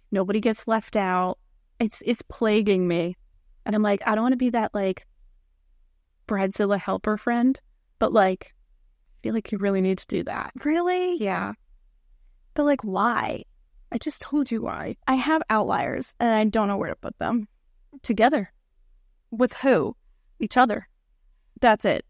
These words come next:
Speaker 2: A table of three? Table of four?
Speaker 1: How many, how many,
Speaker 2: They bring their
Speaker 1: how many are the bi-, are the table sizes?
Speaker 2: So at the venue, the,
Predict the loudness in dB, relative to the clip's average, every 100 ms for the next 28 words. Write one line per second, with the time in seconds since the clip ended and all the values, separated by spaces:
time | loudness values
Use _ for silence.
0 | _ -8 0 2 2 0 0 0 0 -2
1 | _ _ _ _ _ _ -4 0 0 -2
2 | -2 -2 -4 _ _ _ _ _ _ _
3 | _ _ _ _ 2 2 2 -2 0 2
4 | 2 0 0 0 2 0 -4 -14 _ _
5 | _ _ 2 4 4 4 2 0 2 2
6 | 2 0 -2 -2 -2 -2 -4 -8 -12 -20
7 | _ _ _ _ _ _ -20 -2 2 4
8 | 4 2 2 2 4 4 4 2 -2 -2